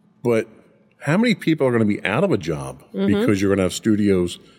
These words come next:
Speaker 1: that are cutting budgets back because of the losses they're already incurring, plus the losses that they're incurring because of the strike? So you may see as much, I've seen speculation up to a thirty percent cut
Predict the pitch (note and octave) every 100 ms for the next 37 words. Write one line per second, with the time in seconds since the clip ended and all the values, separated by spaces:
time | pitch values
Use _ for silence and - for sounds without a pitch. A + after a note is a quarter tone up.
0 | _ _ _ _ A2+ G#2 - - A2+ G2+
1 | F#2 G2 F#2+ - G2 F#2+ - F#2 - -
2 | - F#3 B2+ B2 G#2+ G2 C3 C3 F2 F2+
3 | - - _ _ _ - G2 A#2 C#3+ C#3+
4 | E3+ G#2+ E2+ - E2 D#2 E2 G2+ - _
5 | _ _ _ _ _ - D#3 - A2 F#2+
6 | F2+ F2 G2 F2+ F2 - - - E2+ F2+
7 | F2 E2+ - _ _ _ _ _ _ _
8 | - F#2+ G#2 F#2+ E2+ - F#2 F2+ E2+ -
9 | E2+ D#2+ E2 - F#3+ F#3 - - - _
10 | _ _ _ - D3 C#3 A#3+ G3 B2+ -
11 | A#2+ G#2 G2+ A#2 A2 - A2 A#2+ A#2+ G2+
12 | - A2+ A2 G#2+ - G2+ F#2+ F2+ E2+ -
13 | A2+ A2+ A2+ G#2+ G2+ F2 - - G2+